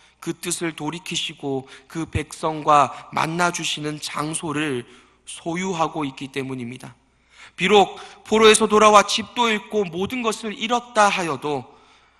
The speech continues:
하나님께서 함께하심을, 여호와께서 함께하심을 증명하는 장소를 소유했다는 감격으로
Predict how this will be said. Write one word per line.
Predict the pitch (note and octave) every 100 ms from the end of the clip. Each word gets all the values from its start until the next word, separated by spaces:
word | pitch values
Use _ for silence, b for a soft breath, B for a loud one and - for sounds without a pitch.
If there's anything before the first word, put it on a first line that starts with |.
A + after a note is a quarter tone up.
| b
하나님께서 | - F3+ F#3+ F3+ F#3 G3
함께하심을, | F3+ F3+ G3 F#3+ G#3+ G3 - F#3 F#3+ F#3 D#3+ B B -
여호와께서 | G3 A3+ G#3+ A3 A3
함께하심을 | A3+ A#3+ - A#3 G#3+ A3 G#3
증명하는 | G3+ G3 G3 G#3 G3 F#3 F3+
장소를 | - - E3+ F3 F3+ F3+ D#3+ C3 B B
소유했다는 | - - A3 G#3+ A3+ G#3 G#3 F3 E3+ E3 D3
감격으로 | - D3 D3+ E3+ D3 C#3+ C#3+ B2